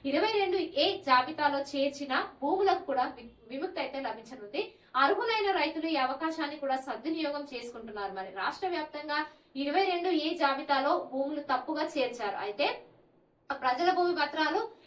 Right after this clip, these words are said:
ఇతర ఆధారాలతో కూడా నేరుగా జెడ్పీ హాల్లో ఫిర్యాదు అయితే చేశారు. మరి ఈ మెగా డ్రైవ్ లో అర్హత ఉండి కూడా, గతంలో జరిగిన పొరపాట్ల వల్ల ఇబ్బందులు పడుతున్న భూ యాజమాన్యాలు కూడా తమ భూములను సరిదిద్దుకున్నారు. తమ భూమికి సంబంధించిన అన్ని పత్రాలు,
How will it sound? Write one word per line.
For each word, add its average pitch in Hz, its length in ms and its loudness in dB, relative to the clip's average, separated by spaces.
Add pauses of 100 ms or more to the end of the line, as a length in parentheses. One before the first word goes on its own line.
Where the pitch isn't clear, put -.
(120)
ఇతర 269 400 4
ఆధారాలతో 320 840 4
కూడా 269 240 0
నేరుగా 269 640 -2 (320)
జెడ్పీ 247 400 8
హాల్లో 311 500 4
ఫిర్యాదు 277 320 2
అయితే 262 320 -4
చేశారు. 202 340 -6
మరి 190 140 -12
ఈ - 220 -16
మెగా 330 300 0
డ్రైవ్ 330 260 0
లో 311 80 0
అర్హత 302 300 2
ఉండి 285 260 -6
కూడా, 285 420 0
గతంలో 269 320 -6
జరిగిన 247 380 -2
పొరపాట్ల 247 500 -2
వల్ల 247 380 0 (260)
ఇబ్బందులు 392 480 4
పడుతున్న 285 600 0
భూ 277 120 -2
యాజమాన్యాలు 247 640 -4
కూడా 220 240 -6
తమ 233 300 -4
భూములను 330 400 -2
సరిదిద్దుకున్నారు. 226 720 -6
తమ 226 260 -6
భూమికి 349 420 0
సంబంధించిన 294 720 -4 (280)
అన్ని 320 320 2
పత్రాలు, 285 640 2